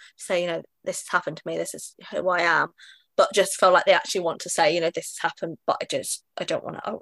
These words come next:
I wanna keep my identity private," which is absolutely understandable. But yeah, I think what you're saying about male, male allies is really important as well.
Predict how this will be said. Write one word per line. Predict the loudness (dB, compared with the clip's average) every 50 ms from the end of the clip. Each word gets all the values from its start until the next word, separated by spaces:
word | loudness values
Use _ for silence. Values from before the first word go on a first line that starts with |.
| -12 _ -2
I | -2
wanna | 0 0 -2
keep | -4 -6 -8 -6 -6
my | -6 -6 -6 -8 -10 -12 _ -20 -20 _ _ 2
identity | 4 6 4 4 4 0 -2 0
private," | 4 4 4 4 2 0
which | -4 -4 -4 -6
is | 0 2
absolutely | 4 4 4 2 -2 -4 -2 0 0 0 0 0
understandable. | -2 -2 -6 -6 0 0 0 2 0 -2 -2 0 0 0 0 -4 -10 -20 -20 -2 _
But | 4 6 8
yeah, | 8 8 8 6
I | 4
think | 4 2 2
what | 2 0 -2
you're | -4
saying | -2 0 0 0 2
about | 0 0 2
male, | 2 2 2 0 -2 -4
male | -2 0 2 2 2 2
allies | 2 2 2 2 0 -2 -4 -6
is | -6 -6
really | -4 -4 -4
important | -6 -2 0 0 0 0 0 -4
as | 0 4
well. | 6 6 6 6 4